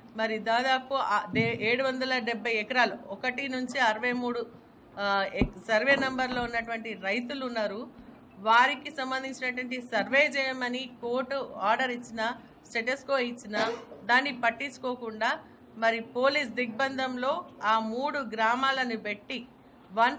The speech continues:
ఫార్టీ ఫోర్ సెక్షన్ పెట్టి బయట నుంచి ఎవరిని లోపలికి వెళ్లకుండా, లోపల వాళ్ళని ఎవరిని కూడా బయటికి వెళ్లకుండా చూస్తూ మరి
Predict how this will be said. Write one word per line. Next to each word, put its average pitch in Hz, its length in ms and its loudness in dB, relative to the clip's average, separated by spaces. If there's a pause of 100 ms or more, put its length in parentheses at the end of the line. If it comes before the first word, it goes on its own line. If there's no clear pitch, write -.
ఫార్టీ 269 260 -2
ఫోర్ 262 220 -4
సెక్షన్ 240 420 -6
పెట్టి 208 440 -6 (440)
బయట 247 300 4
నుంచి 269 340 -4
ఎవరిని 226 280 -4
లోపలికి 220 500 -2
వెళ్లకుండా, 262 560 -2 (360)
లోపల 254 400 0
వాళ్ళని 262 300 2
ఎవరిని 240 260 -4
కూడా 226 200 -2
బయటికి 214 400 -2
వెళ్లకుండా 247 500 -2
చూస్తూ 247 680 -6 (380)
మరి 214 360 -2